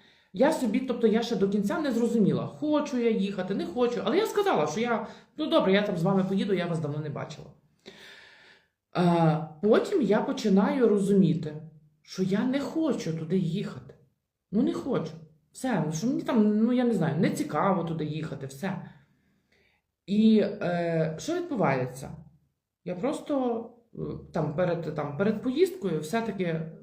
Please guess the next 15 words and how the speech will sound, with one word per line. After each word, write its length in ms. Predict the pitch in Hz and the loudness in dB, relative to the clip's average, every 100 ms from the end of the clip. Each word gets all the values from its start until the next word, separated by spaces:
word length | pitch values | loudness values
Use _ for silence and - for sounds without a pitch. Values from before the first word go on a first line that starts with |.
| _ - | _ -14
кажу: 320 | - 240 185 151 | -4 -2 -2 -4
«Дівчата: 520 | - 196 156 147 - - _ | -6 -4 -4 -6 -14 -20 _
я 360 | 165 220 247 - - | 0 2 0 -6 -4
не 260 | 175 202 | 2 4
поїду». 460 | 214 202 151 131 - - - _ _ _ _ _ _ _ _ _ _ _ _ _ _ _ _ _ _ _ _ _ _ _ | 2 0 -4 -6 -12 -20 -20 _ _ _ _ _ _ _ _ _ _ _ _ _ _ _ _ _ _ _ _ _ _ _
Ну, 320 | 208 226 160 - - - | -2 0 0 -4 -14 -20
в 240 | - 147 190 | -16 -4 2
мене 200 | 240 254 | 2 2
не 100 | 262 | 0
було 300 | 285 285 214 | 0 0 2
відчуття, 680 | 196 - 220 208 143 - - - | 0 -2 -4 -4 -4 -8 -14 -20
що 160 | - 170 | -14 -4
я 160 | 165 220 | -2 -2
когось 440 | - 190 208 202 | -4 -2 -2 -2
ображу, 560 | 170 151 139 139 131 | -4 -4 -4 -6 -8